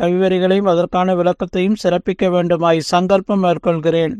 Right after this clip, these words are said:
அனைவரையும் பணிவோடு முதற்கண் வணங்கி ஆரம்பிக்கலாம் என்றிருக்கிறேன். அனைவருக்கும் இனிய காலை வணக்கம். வாழ்க வளமுடன்.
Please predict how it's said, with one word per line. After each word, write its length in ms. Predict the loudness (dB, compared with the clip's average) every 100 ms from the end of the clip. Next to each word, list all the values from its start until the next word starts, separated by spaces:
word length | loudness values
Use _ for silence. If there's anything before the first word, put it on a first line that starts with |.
| -4
அனைவரையும் 600 | -2 0 0 0 0 -2
பணிவோடு 500 | 0 0 2 2 0
முதற்கண் 480 | 0 0 0 0 0
வணங்கி 460 | 0 0 0 0 2
ஆரம்பிக்கலாம் 720 | 2 2 0 -2 0 0 0
என்றிருக்கிறேன். 600 | 0 0 -2 -2 -2 0
அனைவருக்கும் 640 | 0 0 2 0 0 -2
இனிய 320 | 0 0 0
காலை 360 | 0 2 2 2
வணக்கம். 520 | 0 -2 0 -2 -2 0
வாழ்க 360 | 2 2 2
வளமுடன். 540 | 2 2 0 0 0